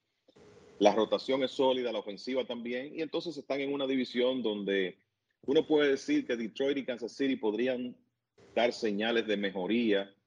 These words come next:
este año, pero quizá para acercarse a los quinientos puntos, no para pensar en ellos como equipos,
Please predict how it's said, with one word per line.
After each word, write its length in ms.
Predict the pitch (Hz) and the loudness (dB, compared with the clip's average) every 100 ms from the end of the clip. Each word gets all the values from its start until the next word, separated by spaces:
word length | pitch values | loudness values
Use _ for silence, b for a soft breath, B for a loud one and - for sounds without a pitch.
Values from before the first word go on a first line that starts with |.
| _ _ _ - | _ _ _ -4
este 300 | 104 - 117 | -2 4 4
año, 420 | 107 98 95 104 - _ _ _ - - - - - - | 4 0 -4 -8 -12 _ _ _ -20 -20 -20 -20 -10 2
pero 260 | 147 147 | 4 4
quizá 540 | 147 143 - 165 185 - | -2 -6 -2 -2 -2 -2
para 520 | 151 147 135 120 101 _ _ _ _ - - - | -2 0 -4 -4 -8 _ _ _ _ -20 -20 -8
acercarse 920 | 120 - 127 107 _ - 156 160 - | -8 -6 -8 -8 _ -4 -2 -2 -6
a 20 | 113 | -8
los 140 | 107 | -8
quinientos 500 | - 101 110 101 98 | -10 -10 -10 -10 -12
puntos, 460 | - 104 95 87 82 | -6 -6 -6 -8 -4
no 140 | 104 | -2
para 200 | 101 104 | 2 0
pensar 340 | - 87 107 95 | 0 -2 0 0
en 120 | 90 | 0
ellos 180 | 90 90 | -2 -2
como 200 | 87 85 | -6 -8
equipos, 480 | - 95 - 90 | -4 -4 -2 -6